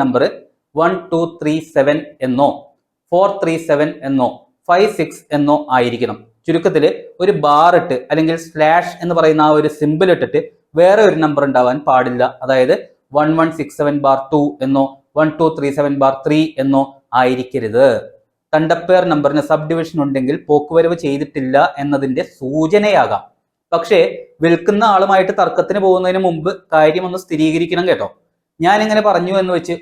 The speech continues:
ഉടനെ വാളെടുക്കണ്ട. സ്ഥിരീകരിക്കാൻ അധികാരികളുണ്ടല്ലോ. അതാണ് കൃത്യമായി പോക്കുവരവ് ചെയ്യാത്തതായിരിക്കാം എന്ന് ഞാൻ പറഞ്ഞത്. അതായത് ഒരു സാധ്യത. ഇനി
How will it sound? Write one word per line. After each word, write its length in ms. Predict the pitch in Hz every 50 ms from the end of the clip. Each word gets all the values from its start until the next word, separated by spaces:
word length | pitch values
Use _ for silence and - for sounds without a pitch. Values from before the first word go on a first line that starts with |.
| - 147
ഉടനെ 260 | 151 156 160 165 180 196 190
വാളെടുക്കണ്ട. 440 | 175 160 160 165 165 160 175 160 156 156 - - - _ _ _ _ _ _ _ _
സ്ഥിരീകരിക്കാൻ 720 | - - 208 202 214 233 240 233 226 196 185 - 185 175 202 - - - 151
അധികാരികളുണ്ടല്ലോ. 720 | 156 185 185 190 190 190 190 214 226 220 208 226 220 180 - - - - - _ _ _ _ -
അതാണ് 300 | 196 233 233 208 196 196 214 208 - - -
കൃത്യമായി 580 | 185 180 185 - - 240 233 214 185 170 180 202 175 - - _
പോക്കുവരവ് 540 | 185 185 190 190 190 190 220 214 220 226 240 240 -
ചെയ്യാത്തതായിരിക്കാം 1200 | 202 185 180 185 180 185 185 185 202 196 202 185 170 160 156 156 160 156 - - - 185 196 208 247 240 - - -
എന്ന് 120 | 180 175 175 175
ഞാൻ 100 | 165 160 151
പറഞ്ഞത്. 240 | 151 135 117 104 98 98 - _ _
അതായത് 280 | 135 139 139 143 147 185 240 - - -
ഒരു 120 | 160 202 202 - - -
സാധ്യത. 460 | 190 180 185 190 185 190 226 220 147 - - - - - _ _ _ _ _ -
ഇനി 140 | 254 247 170